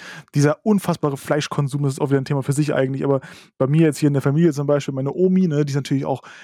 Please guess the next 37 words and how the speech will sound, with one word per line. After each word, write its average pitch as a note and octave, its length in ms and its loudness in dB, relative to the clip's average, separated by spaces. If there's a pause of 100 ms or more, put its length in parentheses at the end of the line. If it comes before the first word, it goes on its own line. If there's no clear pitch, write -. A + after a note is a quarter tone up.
(120)
in C3 140 -6
dem C#3 160 2
Fall B2+ 200 -4
auch C3 180 -6 (580)
logischerweise D3+ 760 2
schon C#3+ 200 -2
älter. D#3+ 460 2
Also C#3 240 2 (540)
da C3+ 160 -4 (120)
ist G#3+ 240 -8
halt F3+ 200 -2
das E3+ 200 -4
Ding F3+ 180 0
so, D#3+ 120 2
dass D#3 160 -2
es C#3+ 140 -10 (180)
halt D3 180 -4
so D3+ 80 -2
eine C#3+ 220 -4
eingefahrene, C#3 680 0 (480)
ja, C3 380 -2 (720)
Lebensweise E3 720 0
ist. F3+ 260 -6 (840)
Ähm, C#3 260 -2
aber E3+ 120 -4
da - 80 -4
kommt C#3+ 320 -6
wirklich C#3 220 -8
fast C#3 200 -4
jeden C#3 120 0
Tag C3+ 180 -4
Fleisch C#3 240 -8
auf C3 80 -6
den B2+ 80 -14
Tisch, B2+ 180 -8
ne? C#3 260 -8
Jeden C#3+ 880 0